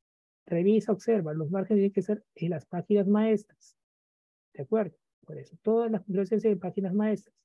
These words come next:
no se hacen por hacer. ¿De acuerdo? Que acá no, no he visto que me haya especificado en la página maestra, pero estoy haciendo hincapié. Porque acá debería haberme dicho,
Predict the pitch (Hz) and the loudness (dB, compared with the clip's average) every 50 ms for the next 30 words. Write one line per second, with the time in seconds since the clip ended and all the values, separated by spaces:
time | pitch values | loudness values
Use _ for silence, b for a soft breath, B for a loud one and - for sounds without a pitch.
0 | _ _ _ _ _ _ _ _ _ _ - 175 196 214 214 214 - 208 196 196 | _ _ _ _ _ _ _ _ _ _ -2 0 2 2 0 0 0 0 0 2
1 | 202 208 202 - - 220 220 226 240 - _ _ _ _ _ _ _ _ _ _ | 0 0 -2 -2 0 0 0 0 -2 -6 _ _ _ _ _ _ _ _ _ _
2 | _ _ - 165 160 147 - - 220 214 160 139 - _ _ _ _ _ _ _ | _ _ -6 -6 -6 -6 -4 -4 -2 -2 -2 -4 -8 _ _ _ _ _ _ _
3 | _ _ _ _ 170 170 202 233 269 247 - - 160 - - 185 185 190 202 180 | _ _ _ _ -4 -2 -2 -2 -2 -4 -8 -10 -10 -6 -4 -4 -2 -2 -2 -2
4 | 180 185 202 202 202 - 202 202 180 170 180 190 185 - 196 156 170 180 185 208 | 0 2 2 2 2 0 -2 0 0 0 0 0 0 0 -2 0 0 0 -2 -2
5 | 226 208 - 180 180 175 - 180 180 214 202 196 170 135 - _ _ _ _ _ | -4 -6 -6 -6 -4 -4 -4 -2 0 2 2 2 0 -4 -8 _ _ _ _ _
6 | _ _ _ _ _ _ - 170 160 - - 190 196 196 185 - - 196 202 202 | _ _ _ _ _ _ -4 -4 -2 0 2 2 2 2 0 0 0 2 2 2
7 | 202 196 165 - - 147 - - - _ _ _ _ _ _ _ _ _ _ _ | 2 0 -4 -6 -6 -8 -10 -10 -12 _ _ _ _ _ _ _ _ _ _ _
8 | 190 180 175 196 180 - 240 254 262 240 233 233 240 233 226 220 226 233 226 226 | -8 -6 -4 -6 -4 -2 -2 -2 0 2 2 2 2 2 2 2 2 2 2 4
9 | 208 202 208 202 208 - 247 277 285 | 4 4 4 2 0 -4 -6 -6 -8